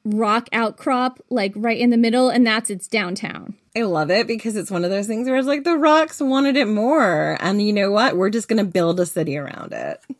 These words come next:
Speaker 1: Yeah, that rock is like, "Nope, I'm here, and I'm a rock.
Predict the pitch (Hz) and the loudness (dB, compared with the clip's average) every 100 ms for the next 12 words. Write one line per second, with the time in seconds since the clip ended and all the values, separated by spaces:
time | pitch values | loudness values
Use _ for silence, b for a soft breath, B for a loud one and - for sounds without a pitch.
0 | - 208 196 220 180 254 277 233 240 233 | -14 -10 -6 -6 -4 -2 -2 0 0 0
1 | 233 226 220 214 240 269 254 233 240 277 | 0 -2 0 0 0 0 0 2 4 6
2 | 277 294 269 240 233 247 262 220 202 - | 6 6 4 2 2 4 4 2 -2 -10